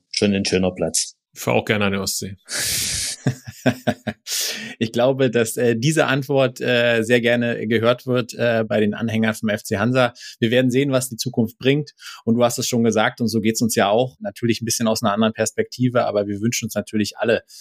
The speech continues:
Speaker 3: dass Hansa erfolgreich ist und auch in diesem Jahr wieder die Klasse halten wird, was schwer genug wird.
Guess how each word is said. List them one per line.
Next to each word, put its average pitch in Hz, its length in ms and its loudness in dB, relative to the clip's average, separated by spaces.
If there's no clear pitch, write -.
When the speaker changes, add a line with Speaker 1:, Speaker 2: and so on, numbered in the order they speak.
Speaker 3:
dass 95 220 0
Hansa 101 500 2
erfolgreich 107 540 0
ist 104 200 -4
und 104 120 -2
auch 95 160 0
in 107 120 0
diesem 110 260 2
Jahr 95 320 2
wieder 117 200 4
die 107 140 -2
Klasse 113 500 2
halten 110 360 2
wird, 123 220 2
was 107 140 2
schwer 107 220 2
genug 113 280 0
wird. 101 280 0